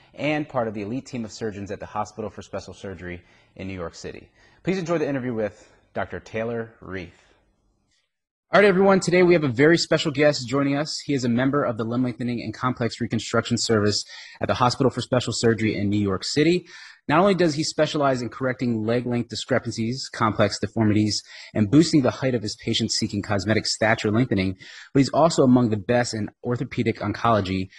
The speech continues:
treating bone tumors, metastatic disease, infections, and much more, giving his patients peace of mind that their bones will remain healthy in the long run. Please join me in welcoming world-renowned orthopedic surgeon, Doctor Taylor Reef. Doctor Reef, how are you?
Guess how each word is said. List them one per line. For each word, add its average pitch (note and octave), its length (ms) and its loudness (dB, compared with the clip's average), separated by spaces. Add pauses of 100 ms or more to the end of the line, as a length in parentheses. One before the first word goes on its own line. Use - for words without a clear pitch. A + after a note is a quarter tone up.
(200)
treating G#2 300 2
bone B2+ 300 4
tumors, C3+ 640 0
metastatic A#2 580 0
disease, G#2 600 -4
infections, A2+ 720 0 (340)
and G2+ 180 0
much A2 300 2
more, F#2+ 400 0
giving A#2+ 160 2
his A#2 140 0
patients A2+ 400 -2
peace - 260 -4
of D#3+ 100 0
mind A2 380 2 (380)
that G#2 80 -4
their G#2 100 0
bones B2 760 4
will G#2 140 -2
remain G2+ 300 0
healthy G#2+ 500 0
in G#2 80 -8
the G2 80 -2
long D#2+ 220 -2
run. - 180 -12 (320)
Please G3+ 220 6
join F3+ 180 8
me C3 140 8
in A2+ 100 4
welcoming G#2 540 2
world-renowned D#3+ 760 4
orthopedic F3+ 380 2
surgeon, G2+ 400 -2 (320)
Doctor G#2 240 0
Taylor E3+ 640 4
Reef. C3+ 440 4 (540)
Doctor A2 220 -4
Reef, D3+ 320 2
how B2 140 2
are E3+ 120 4
you? A#2+ 140 2